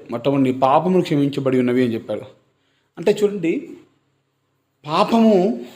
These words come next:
ద్వారా మనిషికి స్వస్థత కలగట్లేదు, పాపము ద్వారా మనిషికి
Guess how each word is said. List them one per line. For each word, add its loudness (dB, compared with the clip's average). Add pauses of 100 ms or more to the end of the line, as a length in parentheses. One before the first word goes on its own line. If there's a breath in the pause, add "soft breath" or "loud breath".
(120)
ద్వారా 2
మనిషికి -4
స్వస్థత -4
కలగట్లేదు, 2 (140)
పాపము 0
ద్వారా 0
మనిషికి -6